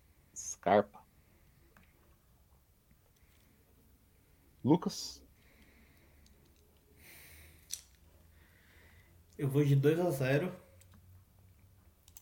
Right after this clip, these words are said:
Speaker 2: Gol do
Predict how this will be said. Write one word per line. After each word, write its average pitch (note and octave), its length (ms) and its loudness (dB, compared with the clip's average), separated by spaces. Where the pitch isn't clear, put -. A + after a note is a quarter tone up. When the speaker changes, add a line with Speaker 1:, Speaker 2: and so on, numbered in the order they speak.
Speaker 2:
Gol C#3+ 320 2
do C#3 640 0